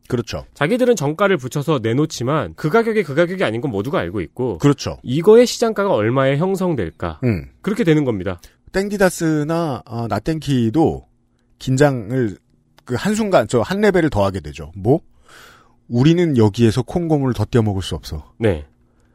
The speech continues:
Speaker 1: 왜냐면 시장의 권력이 우리보다 크니까.를 알아요.
Speaker 2: 그렇죠.
Speaker 1: 이제.
Speaker 2: 대신 이제 그런 눈치는 봐요. 그 전에 리셀가가 높은 신발이랑 비슷한 디자인이 그때
Speaker 1: 아,
Speaker 2: 나와요.
Speaker 1: 그래요? <laughs> 그러니까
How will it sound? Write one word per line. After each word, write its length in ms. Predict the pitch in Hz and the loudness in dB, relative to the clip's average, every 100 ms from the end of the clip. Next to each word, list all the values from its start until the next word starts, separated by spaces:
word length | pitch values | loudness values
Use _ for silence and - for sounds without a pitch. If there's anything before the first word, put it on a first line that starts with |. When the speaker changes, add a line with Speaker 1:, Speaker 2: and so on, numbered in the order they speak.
| _ _ _ | _ _ _
Speaker 1:
왜냐면 420 | 110 127 131 165 | 2 4 4 2
시장의 640 | 180 - 208 196 208 190 165 | -2 -4 -4 0 2 2 2
권력이 440 | 113 104 98 113 | 2 2 2 2
우리보다 420 | 101 101 104 104 - | 2 0 -4 -8 -8
크니까.를 1120 | - 208 190 - - _ _ _ _ - 196 | -8 -8 -10 -12 -14 _ _ _ _ 6 6
알아요. 580 | 90 101 135 123 95 80 | 6 4 4 2 0 -6
Speaker 2:
그렇죠. 400 | - 113 - 92 - | -6 -6 -6 -12 -8
Speaker 1:
이제. 340 | 110 90 71 _ _ _ _ | -6 -8 -12 _ _ _ _
Speaker 2:
대신 240 | 156 170 | 2 4
이제 160 | 165 147 | 4 4
그런 260 | 143 170 165 | 4 4 4
눈치는 400 | 117 - 127 101 | 0 -2 -4 -4
봐요. 280 | 80 78 73 _ _ _ _ | -6 -8 -12 _ _ _ _
그 200 | - 143 | 2 4
전에 300 | 160 131 131 | 4 4 2
리셀가가 520 | 139 110 151 147 139 123 | 2 2 0 0 0 0
높은 260 | 101 139 | -2 -4
신발이랑 480 | 127 147 135 117 110 | -4 -4 -4 -4 -6
비슷한 320 | 113 120 156 | -6 -2 -2
디자인이 340 | 135 117 110 104 | -2 -2 -2 -2
그때 160 | 117 | 0
Speaker 1:
아, 120 | 117 - | 0 0
Speaker 2:
나와요. 120 | 80 | 0
Speaker 1:
그래요? 200 | 82 - - - - - - | -2 -2 -4 -12 -16 -20 -20
<laughs> 400 | - - - - | -20 -18 -18 0
그러니까 260 | 170 117 | 2 2